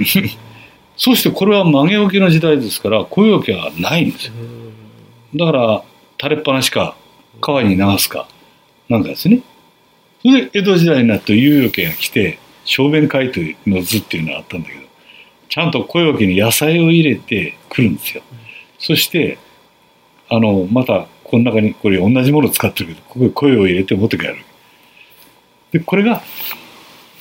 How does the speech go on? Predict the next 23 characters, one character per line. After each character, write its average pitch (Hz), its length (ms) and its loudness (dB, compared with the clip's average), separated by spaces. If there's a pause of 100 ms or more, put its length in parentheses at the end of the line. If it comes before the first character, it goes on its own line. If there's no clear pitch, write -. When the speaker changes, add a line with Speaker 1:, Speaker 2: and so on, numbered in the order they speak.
Speaker 1:
猶 143 160 2
予 127 120 4
桶 107 140 0
の 101 100 4
時 - 120 -8
代 82 220 -2
で、 107 260 -2 (560)
こ 160 100 0
れ 143 60 2
昭 160 180 0
和 143 80 0
二 170 160 4
十 135 160 2
三 - 180 -4
年。 - 120 -12 (760)
厚 123 220 -2
木、 127 140 2
昭 135 160 0
和 120 80 2
二 139 120 4
十 117 80 4
一 98 200 0
年。 - 140 -6